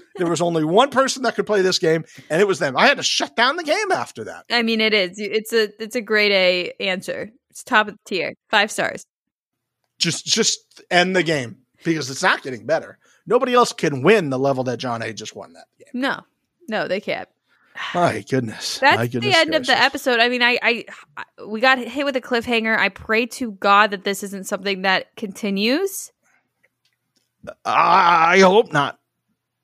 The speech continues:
Speaker 1: How do you feel, though? You think it will?
Speaker 2: I,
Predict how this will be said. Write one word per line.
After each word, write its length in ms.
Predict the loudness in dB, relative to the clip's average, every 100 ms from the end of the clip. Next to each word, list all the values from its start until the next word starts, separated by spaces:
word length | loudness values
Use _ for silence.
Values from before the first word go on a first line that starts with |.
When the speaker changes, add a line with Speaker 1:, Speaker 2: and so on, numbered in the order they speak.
| _ _
Speaker 1:
How 200 | -4 -2
do 80 | -2
you 80 | -4
feel, 380 | -4 0 0 0
though? 1300 | -4 -6 -10 _ _ _ _ _ _ _ _ -20 _ _ _ _ _ _ _ _
You 100 | -10
think 180 | -2 -2
it 60 | -2
will? 100 | -8
Speaker 2:
I, 280 | -8 -8